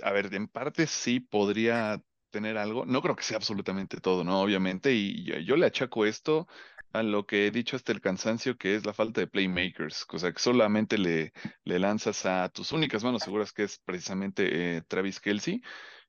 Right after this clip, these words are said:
Pues ahí en fuera ya no tienes a nadie más. En este juego no estuvo Isaiah Pacheco. Ya vimos las estupideces que hace Ma-, eh, Valdez Scantling y Kadarius Toney.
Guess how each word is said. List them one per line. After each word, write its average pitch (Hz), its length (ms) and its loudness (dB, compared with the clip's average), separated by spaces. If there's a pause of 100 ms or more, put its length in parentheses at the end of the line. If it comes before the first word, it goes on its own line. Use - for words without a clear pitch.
(160)
Pues 135 100 -6
ahí 160 80 -2
en 190 100 0
fuera 208 200 0
ya 202 100 2
no 196 80 -2
tienes 190 240 -4
a 165 60 -4
nadie 165 180 -2
más. 175 240 -2
En 156 100 -2
este 151 200 -2
juego 147 320 2
no 139 400 2
estuvo 123 680 -2 (300)
Isaiah 117 380 0
Pacheco. 151 680 0 (480)
Ya 135 340 2
vimos 127 300 2
las 101 140 -6
estupideces 101 460 -2
que 101 100 2
hace 104 260 0 (200)
Ma-, 95 320 -2
eh, 95 580 2 (100)
Valdez 95 400 0
Scantling 113 600 2 (540)
y 101 760 0
Kadarius 101 360 2
Toney. 107 420 2